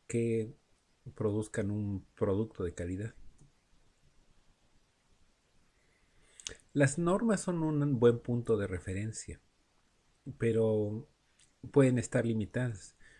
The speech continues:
Como ya los, se los he mencionado, cuando estamos hablando de equipo usado,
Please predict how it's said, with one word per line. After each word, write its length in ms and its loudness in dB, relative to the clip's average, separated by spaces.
Como 200 0
ya 160 2
los, 200 -2
se 260 -8
los 160 -4
he 60 0
mencionado, 640 -2
cuando 320 2
estamos 480 -2
hablando 380 0
de 80 -2
equipo 320 -4
usado, 520 -4